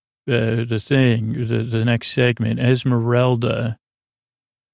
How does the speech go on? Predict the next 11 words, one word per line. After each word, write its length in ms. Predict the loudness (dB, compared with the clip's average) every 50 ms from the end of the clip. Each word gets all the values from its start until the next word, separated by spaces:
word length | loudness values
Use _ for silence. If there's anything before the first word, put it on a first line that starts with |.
| _ _ _ _ _ -2
Esmeralda 720 | -2 0 0 0 0 2 2 4 2 2 2 2 2 2
the 140 | 0 -2 -2
Prepared? 680 | -2 -4 -4 -2 -2 0 2 2 2 2 2 0 -2 -2
I 140 | 0 2
don't 140 | 2 2 2
know. 180 | 2 0 0 -2
They're 200 | -2 0 0 2
ha-, 200 | 2 0 0 0
they're 140 | 0 -2 0
playing, 480 | 0 0 0 2 2 2 2 2 2 2
uh, 380 | 0 0 -2 -2 -4 -4 -6